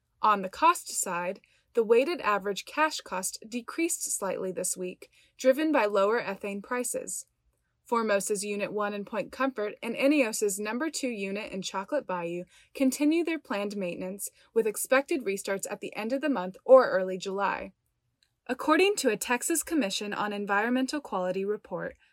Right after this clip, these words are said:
the B A S F Total cracker in Port Arthur, Texas, reported flaring on Thursday due to an unplanned outage. This was possibly caused by a compressor trip.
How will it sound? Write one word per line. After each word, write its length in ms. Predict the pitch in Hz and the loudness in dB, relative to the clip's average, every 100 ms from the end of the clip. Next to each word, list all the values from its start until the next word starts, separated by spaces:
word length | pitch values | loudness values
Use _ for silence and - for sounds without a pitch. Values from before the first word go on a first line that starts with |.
| - | -4
the 100 | 220 | -2
B 180 | 226 247 | 4 8
A 180 | 294 - | 8 6
S 240 | 226 - | 0 -2
F 160 | 220 - | -6 -4
Total 460 | 202 185 208 247 | -6 -6 -2 -4
cracker 380 | - 185 180 196 | -2 -6 -6 -8
in 180 | 190 190 | -8 -8
Port 200 | - 185 | -8 -6
Arthur, 280 | 190 240 285 | -6 -6 -8
Texas, 540 | - 170 - 180 170 - - - | -8 -12 -10 -10 -10 -16 -2 2
reported 460 | 262 285 294 320 | 4 4 2 0
flaring 400 | - 190 190 208 | -2 -2 -2 -2
on 140 | 214 233 | -4 -2
Thursday 520 | 302 311 - 180 185 - _ - | 0 0 0 -2 -2 -8 _ 0
due 180 | 294 311 | 2 2
to 140 | 262 | -2
an 140 | 214 - | -4 -4
unplanned 460 | 202 196 202 208 - | -4 -4 -6 -4 -2
outage. 460 | 220 - - - - _ _ _ | -2 -4 -10 -14 -16 _ _ _
This 160 | - 269 | -2 0
was 140 | 277 | 0
possibly 500 | - 311 349 262 226 | 4 6 6 6 -2
caused 380 | 202 202 185 - | -2 -2 -4 -2
by 140 | 208 208 | -2 -2
a 80 | |
compressor 540 | 214 262 254 277 - 180 | -2 -4 0 -2 -2 -8
trip. 300 | - - | -8 -12